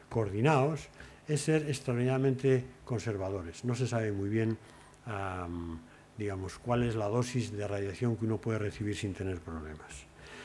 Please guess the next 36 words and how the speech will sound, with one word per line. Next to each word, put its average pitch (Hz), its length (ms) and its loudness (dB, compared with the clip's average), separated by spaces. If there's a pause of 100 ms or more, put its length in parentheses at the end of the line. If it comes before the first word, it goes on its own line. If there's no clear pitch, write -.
(220)
Pero, 139 260 6
por 156 160 4
ejemplo, 202 340 6
he 180 60 6
cogido 180 320 2
aquí 151 160 4
un 165 80 8
trabajo 151 540 4
publicado 123 500 0
recientemente 131 920 2
en, 101 340 -4
en 98 300 -6
la 98 100 -6
revista 113 420 -2
Na-, 123 120 0
Nature, 131 560 2 (600)
en 135 100 4
la 127 120 4
que 127 80 2
estudian, 170 680 4 (480)
cuando 131 240 6
uno 208 340 8
guarda 170 340 4
el 151 80 4
combustible 151 640 2
nuclear, 143 580 4
a - 20 -8
uno 151 220 4
le 160 60 2
gustaría 151 520 2
que 139 60 2
estuviera 131 400 2
doscientos 143 480 0
cincuenta 120 380 2
mil 135 200 6
años 139 420 6